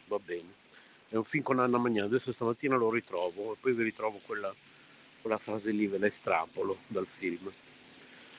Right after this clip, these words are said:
Quante cose che mi devo ricordare di fare oggi, vabbè. Magari poi quando monto questo audio provo a ricordarmi anche questo. A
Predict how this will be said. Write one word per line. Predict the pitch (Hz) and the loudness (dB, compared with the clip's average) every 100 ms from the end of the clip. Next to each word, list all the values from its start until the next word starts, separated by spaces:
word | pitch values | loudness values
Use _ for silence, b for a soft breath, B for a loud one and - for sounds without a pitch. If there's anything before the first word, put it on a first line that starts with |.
| - - - - - - - - - - - - - - - - - - - | -20 -20 -20 -20 -20 -20 -20 -20 -20 -20 -20 -20 -20 -20 -20 -20 -20 -20 -20
Quante | - 120 117 | -12 -8 0
cose | 113 - | 0 0
che | |
mi | 98 | 4
devo | 101 | 6
ricordare | 101 95 101 98 | 6 4 4 4
di | 92 | 2
fare | - 85 | -2 -2
oggi, | 80 85 | 0 -2
vabbè. | 92 120 - - - - - - - - - - - - - - - - - - - - | 2 2 2 -20 -20 -20 -20 -20 -20 -20 -20 -18 -18 -18 -20 -20 -20 -20 -20 -20 -20 -2
Magari | 127 113 147 143 | 4 8 10 8
poi | - 123 | 4 0
quando | - 117 120 | 2 2 2
monto | 107 110 101 - | 2 0 0 -6
questo | 92 101 - 98 90 | -8 -8 -8 -6 -4
audio | 87 80 82 87 101 120 - - - - - - - B B - | -4 -6 -10 -8 -8 -8 -16 -20 -20 -20 -20 -20 -20 B B -8
provo | - 127 123 | 4 6 6
a | |
ricordarmi | 120 123 113 113 113 | 2 0 4 4 4
anche | 104 107 | 0 0
questo. | 95 87 - | -2 -2 -4
A | - | -10